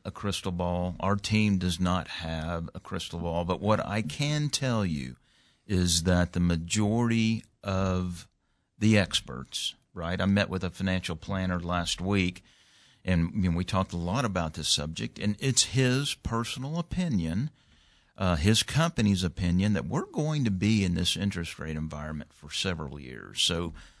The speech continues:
those of you that wanna buy a home and you're putting it off thinking that rates are going to go down, you're running the risk of rates actually going up,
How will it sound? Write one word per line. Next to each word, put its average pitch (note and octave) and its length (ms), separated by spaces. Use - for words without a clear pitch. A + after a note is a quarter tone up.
those C3+ 320
of B2+ 120
you A#2+ 180
that D#2 160
wanna A2 240
buy G#2 240
a F#2 60
home G2 500
and E2 240
you're D2 160
putting A#2+ 400
it G2 100
off F#2 220
thinking F#2 400
that C#2+ 140
rates F2 320
are E2+ 60
going F#2 340
to E2 60
go E2 220
down, F#2 380
you're A2 100
running D#3 400
the G2+ 80
risk F2+ 520
of E2 120
rates F2+ 300
actually D#2+ 500
going E2 380
up, E2 340